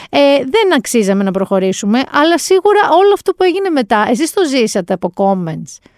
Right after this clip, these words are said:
Ξέρεις, όλοι οι προπονητοί του καναπέ, να φύγει ο τάδε και τι προσφέρει ο τάδε και δεν έχουμε ομάδα. Μια χαρά ομάδα είδα εγώ. Και είδα, εντάξει, και έναν Γιάννη Beast. Ο άνθρωπος, ό,τι αγώνας καθαρίστηκε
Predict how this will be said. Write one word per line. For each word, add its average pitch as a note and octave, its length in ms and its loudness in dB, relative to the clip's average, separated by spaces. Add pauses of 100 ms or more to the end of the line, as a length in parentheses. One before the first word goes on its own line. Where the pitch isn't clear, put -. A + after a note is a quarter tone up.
(500)
Ξέρεις, A#3+ 280 0
όλοι A#3 120 2
οι A#3+ 40 -2
προπονητοί G3 420 -4
του G3+ 100 -12
καναπέ, F3+ 800 -4 (220)
να G3 120 -6
φύγει G#3+ 260 -2
ο F#3+ 120 -2
τάδε E3+ 600 -2
και G3 120 -6
τι G3 100 -8
προσφέρει G3+ 380 -4
ο F3+ 140 -4
τάδε E3+ 480 -2
και F3+ 160 -6
δεν F#3 160 -4
έχουμε G3+ 260 -2
ομάδα. F3 540 -2 (300)
Μια D4 180 0
χαρά D#4 200 2
ομάδα G3 640 0
είδα G#3+ 240 0
εγώ. F3 280 -2 (180)
Και C4 140 2
είδα, C#4+ 160 2
εντάξει, A#3+ 320 0
και C4 100 -2
έναν B3 320 0
Γιάννη A3+ 540 -2 (460)
Beast. F#3 420 -2 (340)
Ο A#3+ 80 0
άνθρωπος, C4+ 320 0 (240)
ό,τι C4+ 200 0
αγώνας C4+ 340 0
καθαρίστηκε A3 760 -2